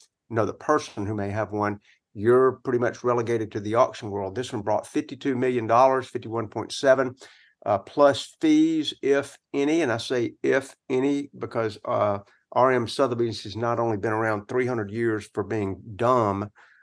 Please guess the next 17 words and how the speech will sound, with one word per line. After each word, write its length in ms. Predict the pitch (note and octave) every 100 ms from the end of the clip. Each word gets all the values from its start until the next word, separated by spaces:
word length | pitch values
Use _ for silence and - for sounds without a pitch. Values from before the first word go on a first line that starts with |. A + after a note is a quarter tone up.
| _
uh, 240 | G#2+ G2+
they're 340 | F#2 G#2+ G#2 G2
incredibly 680 | G2 F#2+ - - D#3+ A2+
shrewd, 600 | G#2 - A#2 A2 G#2+ G#2 -
uh, 260 | A2 G#2 G2+
at 160 | - -
how 380 | - A2+ A2 -
to 200 | A#2 G2+
get 340 | F#2+ G#2 -
eyeballs 680 | A2 B2+ A2+ A#2 A#2 A2+ G#2+
and 120 | F#2+
traffic 640 | F#2 - A#2 A2+ A2 G#2 G2+
and 240 | F#2+ G2 - _ _ G#2
viewership. 640 | C3 C3 A2 - A#2+ A2+ - _ _
And 140 | C#3 C3
they 140 | C3
may 800 | A#2+ B2+ D#3 D#3 B2+ B2 D3+ F#3+